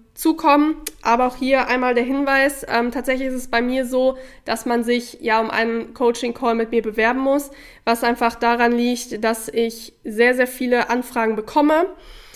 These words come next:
äh, meine Zeit sehr <laughs> begrenzt ist und ich auch sagen muss,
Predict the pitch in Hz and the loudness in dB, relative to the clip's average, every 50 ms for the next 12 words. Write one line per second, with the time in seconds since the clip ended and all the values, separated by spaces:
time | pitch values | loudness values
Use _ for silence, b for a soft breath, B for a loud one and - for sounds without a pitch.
0 | B B B B - 240 240 240 233 240 233 233 240 240 233 - - 277 240 254 | B B B B 0 2 4 4 4 6 4 4 4 2 0 -2 0 2 4 4
1 | 269 - - 254 349 285 359 226 226 247 262 269 330 359 - - - 277 294 302 | 4 4 4 4 6 6 4 4 6 6 6 6 6 4 2 -2 0 0 0 0
2 | 302 - - B B B B B B B - - 262 254 262 262 247 262 262 247 | -2 -6 -14 B B B B B B B 0 2 2 2 2 0 0 0 2 4
3 | 233 233 240 247 247 240 240 240 247 247 - - - | 6 6 6 4 4 4 4 4 4 2 0 -6 -14